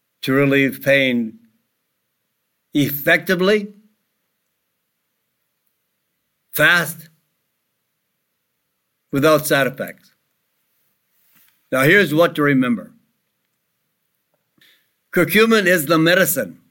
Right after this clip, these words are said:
Turmeric is not.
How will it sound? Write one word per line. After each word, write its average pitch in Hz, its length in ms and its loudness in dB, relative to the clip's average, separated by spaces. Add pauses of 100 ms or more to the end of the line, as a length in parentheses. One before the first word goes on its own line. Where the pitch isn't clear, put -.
(1400)
Turmeric 165 520 2
is 123 220 -6
not. 135 420 -2